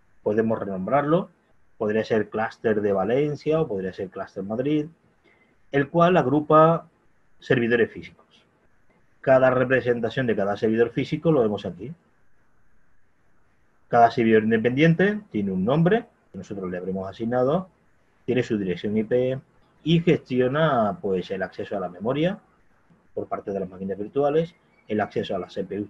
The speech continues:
que él tenga, el acceso a los almacenes de datos que él tenga o por lo menos vea, y el acceso al networking o tarjetas de red que él disponga.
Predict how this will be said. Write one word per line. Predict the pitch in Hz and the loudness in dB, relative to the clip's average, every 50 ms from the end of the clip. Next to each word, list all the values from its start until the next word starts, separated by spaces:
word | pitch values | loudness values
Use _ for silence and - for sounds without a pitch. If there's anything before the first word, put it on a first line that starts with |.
| _ | _
que | - 101 | -8 -8
él | 98 98 90 | -8 -8 -4
tenga, | - 139 139 139 139 151 165 165 - _ _ _ _ _ _ _ _ - | -2 -2 -2 0 -2 -2 -4 -4 -8 _ _ _ _ _ _ _ _ -6
el | 123 110 110 | -2 0 0
acceso | 101 - - - 113 - - 117 104 101 | -2 -2 -2 -6 -6 -4 -2 -2 0 0
a | 98 | 0
los | 98 98 95 90 85 | 0 -2 -6 -6 -6
almacenes | 95 95 95 - - 110 104 98 | -8 -10 -10 -8 -8 -6 -6 -6
de | 98 | -4
datos | 104 113 117 - 107 90 - _ _ _ _ _ _ _ _ _ _ _ _ _ _ _ - | -4 -4 -4 -4 -8 -14 -14 _ _ _ _ _ _ _ _ _ _ _ _ _ _ _ -12
que | - 104 | -8 -6
él | 110 113 | -6 -4
tenga | 113 139 139 147 160 185 185 | -2 -2 -2 -2 -2 -4 -4
o | 131 107 92 | -6 -8 -8
por | - 95 95 | -8 -8 -8
lo | 95 | -8
menos | 95 95 101 101 98 110 | -8 -6 -8 -8 -6 -4
vea, | 127 139 139 151 170 180 185 - _ _ _ _ _ _ _ _ - | -4 -2 0 0 -2 -2 -4 -8 _ _ _ _ _ _ _ _ -2
y | 139 | 2
el | 151 160 | 2 2
acceso | 156 156 - 156 127 - 156 | 2 2 -2 -4 -2 0 -2
al | 143 120 113 | -2 0 0
networking | 127 127 117 113 110 - - - 113 123 131 - _ _ _ _ _ _ _ _ _ _ _ _ _ _ _ _ _ _ _ - | -2 0 0 0 0 -2 -4 -8 -8 -8 -10 -14 _ _ _ _ _ _ _ _ _ _ _ _ _ _ _ _ _ _ _ -8
o | 110 104 | -8 -8
tarjetas | 92 87 - 107 101 110 104 | -8 -8 -10 -10 -8 -8 -8
de | 117 | -6
red | 117 131 139 - | -4 -6 -6 -4
que | - 110 | -2 -2
él | 107 98 | -2 -2
disponga. | 95 - - - - _ | -4 -6 -10 -18 -20 _